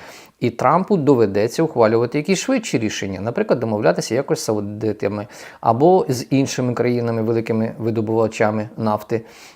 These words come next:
Питання справді дуже складне і воно непередбачуване і для Росії, і для всього світу. Що стосується, наприклад, Панамського каналу, президент Панами Хосе Рауль Моліна заявив, що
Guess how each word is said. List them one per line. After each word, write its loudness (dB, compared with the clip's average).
Питання 2
справді 2
дуже 4
складне 2
і -2
воно 0
непередбачуване 2
і -2
для 2
Росії, -2
і 0
для 2
всього -2
світу. -10
Що 2
стосується, 2
наприклад, 2
Панамського 2
каналу, -6
президент 0
Панами 4
Хосе 2
Рауль 6
Моліна 2
заявив, 4
що 2